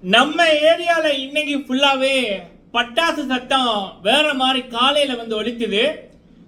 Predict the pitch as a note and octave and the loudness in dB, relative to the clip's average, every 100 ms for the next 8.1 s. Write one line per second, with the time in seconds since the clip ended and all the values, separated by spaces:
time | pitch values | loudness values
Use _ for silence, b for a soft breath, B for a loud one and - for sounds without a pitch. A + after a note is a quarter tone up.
0 | - - A#3 D#4 E4 E4 D#4 D#4 E4 D#4 | -12 0 0 4 2 2 0 0 2 2
1 | B3+ C#4 C4 - - - C4 C#4+ E4+ D#4 | 2 -2 -8 -18 -20 -6 -4 0 0 0
2 | A#3+ - A3 C#4+ D4+ D4+ C#4 C4+ C#4 D#4 | -4 -6 -4 -2 0 0 -4 -6 -6 0
3 | E4 D#4+ C4 C4+ C#4+ C#4+ C#4+ - A#3+ C#4 | 0 0 0 -2 -2 -2 -6 0 2 2
4 | C4+ C4+ B3+ C#4 D4 - F3+ G#3 A#3 B3+ | 0 -2 0 -2 -2 -6 -4 -2 -2 0
5 | C#4 C#4 E4 D#4+ C#4 C4 D4 D4 B3 G3 | 0 2 0 0 -2 -2 0 2 2 0
6 | D#3+ - - _ _ _ _ - C#4 E4 | -6 -18 -20 _ _ _ _ -2 2 2
7 | E4 D4 C#4+ C#4 C#4 C4+ B3+ C4 A#3+ A3+ | 2 0 -2 -2 -2 -2 -2 -6 -4 -4
8 | C4 | -4